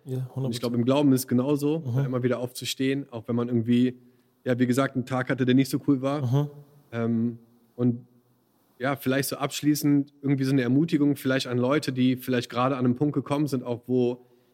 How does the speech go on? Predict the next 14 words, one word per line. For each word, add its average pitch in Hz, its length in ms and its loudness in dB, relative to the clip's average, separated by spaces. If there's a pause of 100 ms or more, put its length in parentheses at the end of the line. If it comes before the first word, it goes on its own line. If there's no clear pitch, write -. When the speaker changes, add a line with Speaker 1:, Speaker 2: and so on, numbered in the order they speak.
(120)
Speaker 2:
Entmutigung 139 640 4
sich 127 160 -4
irgendwie 131 340 2
breit 120 320 -2
gemacht 139 360 -4
hat. 156 280 -6
Speaker 1:
Mhm. 127 280 -2 (480)
Speaker 2:
Ähm, 123 480 0 (760)
aus 123 140 -6
deinem 135 200 0
eigenen 135 260 2
Leben, 135 280 2
so 120 220 -2
wie 127 340 0